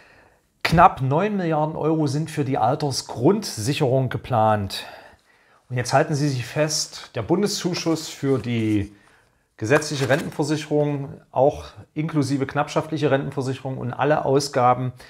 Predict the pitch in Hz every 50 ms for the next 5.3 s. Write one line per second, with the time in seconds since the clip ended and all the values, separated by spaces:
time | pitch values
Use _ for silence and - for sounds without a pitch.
0 | - - - - - _ - 131 127 123 120 123 107 135 139 139 - 139 123 135
1 | 113 117 127 143 131 - 135 113 117 104 104 92 87 92 - - - - 123 135
2 | 151 165 160 - - 113 110 113 117 123 131 131 - - 120 113 - 107 95 -
3 | - - _ _ _ - - - 104 123 135 135 - - 135 123 120 - 120 -
4 | - - 107 - - - - 117 117 139 156 151 156 123 120 120 120 - - 110
5 | 113 120 117 - -